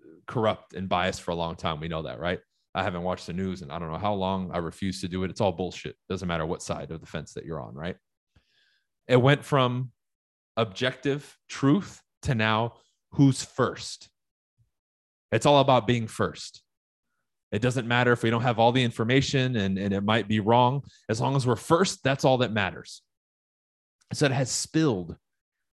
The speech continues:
over into people too, because now that's what they're being fed. Being first, you gotta find out this and that. Now, because people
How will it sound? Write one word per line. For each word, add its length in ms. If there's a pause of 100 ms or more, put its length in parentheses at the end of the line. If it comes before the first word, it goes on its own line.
(160)
over 320
into 200
people 360
too, 200
because 340
now 340 (260)
that's 220
what 100
they're 140
being 220
fed. 380
Being 200
first, 420
you 60
gotta 160
find 260
out 240
this 160
and 160
that. 240 (240)
Now, 380 (240)
because 800 (260)
people 340